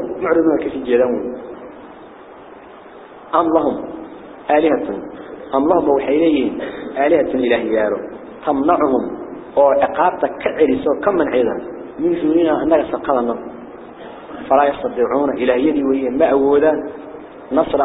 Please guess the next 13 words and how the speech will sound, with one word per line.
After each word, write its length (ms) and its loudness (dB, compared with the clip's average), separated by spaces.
أنفسهم 380 -4
يبقى 200 2
النفط 240 0
وإنه 280 2
وهي 140 2
الشرع 480 0
ولا 160 6
هم 280 2
معها 420 0
منا 280 2
حق 280 0
النق 260 2
يسحبون 840 2